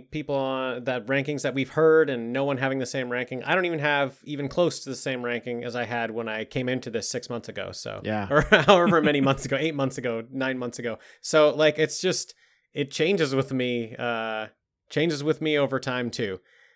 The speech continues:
Speaker 1: Uh, so here we go. From the bottom, Attack of the Clones, then The Phantom Menace, then Revenge of the Sith. Tim convinced me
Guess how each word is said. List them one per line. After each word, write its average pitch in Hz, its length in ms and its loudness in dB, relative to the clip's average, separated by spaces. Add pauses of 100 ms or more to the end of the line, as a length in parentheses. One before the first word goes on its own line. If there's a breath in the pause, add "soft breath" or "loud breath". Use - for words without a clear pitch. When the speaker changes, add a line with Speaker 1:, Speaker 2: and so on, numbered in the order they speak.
(140 soft breath)
Speaker 1:
Uh, 120 260 -2
so 160 200 0
here 180 140 6
we 147 80 4
go. 92 200 -6 (220)
From 190 200 2
the 180 80 4
bottom, 107 340 4 (920)
Attack 170 280 6
of 123 60 -2
the 127 60 0
Clones, - 500 -8 (840)
then 180 460 2 (340)
The - 60 -20
Phantom 160 380 2
Menace, 120 580 -2 (560)
then 139 460 2 (120)
Revenge 123 380 -2
of 117 60 -8
the 120 60 0
Sith. - 380 -8 (320)
Tim 147 180 -4
convinced 135 400 -4
me 117 300 -4